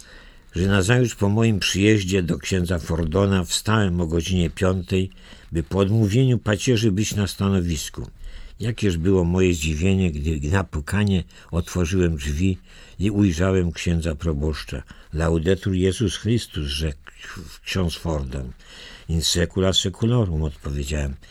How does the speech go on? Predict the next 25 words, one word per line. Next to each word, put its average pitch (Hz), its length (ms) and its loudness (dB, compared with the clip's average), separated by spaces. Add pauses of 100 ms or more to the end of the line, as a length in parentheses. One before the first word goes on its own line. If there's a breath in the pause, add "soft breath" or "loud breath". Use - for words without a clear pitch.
(560 loud breath)
„Braciszku, 107 540 0
już 107 240 4
wstajesz?” 104 800 0 (160)
„No 104 160 0
tak, 110 380 -2
wstaję”. 85 640 -2 (1000 loud breath)
„Bałem 113 420 2
się, 110 160 -2
abyś 101 240 0
nie 95 120 2
zaspał. 85 640 -4 (520 soft breath)
I 85 80 -12
w - 60 -14
ciągu 95 320 0
tygodnia 104 520 0
codziennie”, 95 880 0 (420 soft breath)
dodaje 87 560 2
ów 87 400 -4
ksiądz. 80 600 -4 (300 soft breath)
„Ksiądz 98 300 -2
proboszcz 95 560 0
przychodził 87 640 -2
rano 87 340 2
mnie 82 240 2
budzić. 78 680 -4